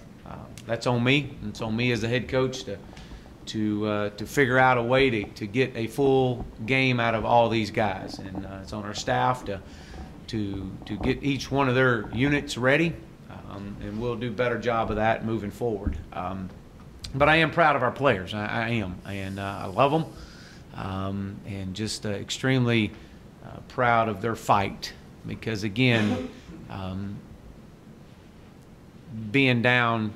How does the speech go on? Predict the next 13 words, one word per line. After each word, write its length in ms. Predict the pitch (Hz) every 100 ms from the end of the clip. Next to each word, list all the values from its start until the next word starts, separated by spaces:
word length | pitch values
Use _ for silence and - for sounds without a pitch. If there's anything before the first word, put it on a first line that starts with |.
| -
thirty-four 520 | 131 123 113 131 120
to 100 | 110
eleven, 560 | 107 117 117 107 101 95 - - - - - 92
um, 380 | 95 98 98 98 101 - - - - - - 113
it 120 | 117
would 180 | 113 110
have 100 | 98
been 200 | 110 107
very 240 | 113 104
easy 360 | 110 107 104 101
not 320 | 104 104 -
to 60 | 90
fight 320 | - 82